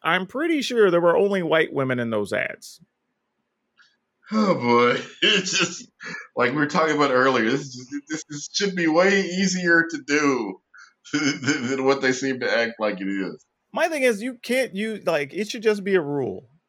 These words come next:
Speaker 1: If you're putting together anything for marketing or P R or whatever, if you use the term inclusivity, you use the term, like,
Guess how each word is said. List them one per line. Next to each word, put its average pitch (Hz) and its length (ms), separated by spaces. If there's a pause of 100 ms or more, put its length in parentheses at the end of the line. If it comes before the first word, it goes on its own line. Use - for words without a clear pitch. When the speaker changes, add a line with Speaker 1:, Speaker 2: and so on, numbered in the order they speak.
Speaker 1:
If 110 160
you're 240 320
putting 208 320
together 160 340
anything 240 580
for 190 120
marketing 135 680
or 107 180
P 160 240
R 117 280
or 113 60
whatever, 98 460 (960)
if 135 180
you 131 100
use 208 380
the 196 100
term 185 320
inclusivity, 185 960 (240)
you 120 120
use 190 420
the 185 140
term, 170 560 (1040)
like, 156 300